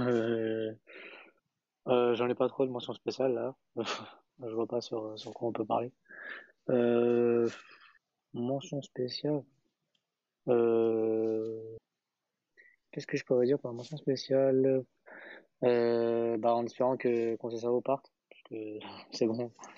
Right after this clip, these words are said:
Je pense que ça, ça, ça a assez duré. Je pense que, je pense que pour lui aussi, je pense que c'est mieux de, de partir. Parce qu'après, je pense qu'il va mettre, euh, il va se mettre, euh, peut-être les supporters à dos. Et je pense que vu ce qu'il a fait déjà,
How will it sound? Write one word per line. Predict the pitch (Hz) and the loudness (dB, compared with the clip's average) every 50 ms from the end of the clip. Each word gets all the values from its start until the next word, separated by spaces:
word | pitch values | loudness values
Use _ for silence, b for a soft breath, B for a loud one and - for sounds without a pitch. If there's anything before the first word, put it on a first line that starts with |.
| B B B B B B B _ _ _ _ _ _ _ _ | B B B B B B B _ _ _ _ _ _ _ _
Je | - - | -8 -2
pense | - 127 120 - | 0 0 0 2
que | - 120 117 113 110 107 107 107 107 - - - _ _ _ _ _ _ _ | 2 2 4 4 2 2 0 -4 -8 -12 -18 -20 _ _ _ _ _ _ _
ça, | - 117 113 110 110 | 0 2 4 4 2
ça, | 107 - - 113 110 104 | 2 0 -2 -2 -2 -2
ça | - - - 113 | -4 -6 -4 -4
a | |
assez | 110 - - 117 | -4 -4 -4 -4
duré. | 110 117 117 120 120 | -2 0 2 2 0
Je | - | 0
pense | - 120 113 - | -4 -8 -8 -6
que, | - 113 | -6 -6
je | 113 110 110 110 110 - _ - - - - _ - - | -6 -4 -6 -6 -8 -12 _ -20 -20 -20 -20 _ 0 0
pense | 147 127 | 0 0
que | - - 127 139 131 _ - | 0 0 -2 -2 -2 _ -2
pour | - 147 147 | 0 2 4
lui | 147 147 165 180 185 165 | 4 4 4 4 4 4
aussi, | 143 - - 180 | 2 2 0 -2
je | - - | -2 -2
pense | 165 156 135 | -4 -4 -4
que | - 123 | -4 -8
c'est | - 127 123 | -6 -6 -4
mieux | 131 139 139 | -4 -4 -2
de, | 123 120 113 | -2 -4 -4
de | - 113 | -4 -4
partir. | - 127 117 - - 156 139 - _ - _ _ _ _ _ _ _ | -2 -4 -4 -2 -2 -4 -4 -4 _ -20 _ _ _ _ _ _ _
Parce | - - - 127 117 | -16 -6 -2 -2 -2
qu'après, | - - 139 127 | 0 0 -4 -4
je | - | -4
pense | 139 127 - | -6 -10 -4
qu'il | - 123 | -2 0
va | 117 | 0
mettre, | 117 120 123 - - 127 | 0 -2 -6 -6 -6 -8
euh, | 120 113 110 110 110 | -6 -6 -8 -8 -10
il | 110 110 | -10 -10
va | 110 | -10
se | - - 123 | -8 -6 -6
mettre, | 123 - - - | -8 -6 -2 -2
euh, | 123 120 120 120 120 131 - _ _ _ _ _ _ _ _ _ _ _ - | 0 0 0 0 -2 -4 -8 _ _ _ _ _ _ _ _ _ _ _ -2
peut-être | - 135 - | 0 2 2
les | 135 | 2
supporters | - - - 143 - - 143 123 | 2 4 2 2 4 4 2 4
à | 127 127 | 4 2
dos. | 127 147 156 156 139 | 2 2 2 2 2
Et | 123 117 113 | 0 -2 -4
je | - | -8
pense | - 131 123 - | -10 -12 -12 -8
que | - | -8
vu | 117 117 113 113 113 110 117 127 | -8 -6 -6 -8 -8 -8 -10 -10
ce | - | -8
qu'il | - 131 123 | -4 -2 -2
a | 120 | -2
fait | - - | -2 0
déjà, | 127 123 127 | 0 0 0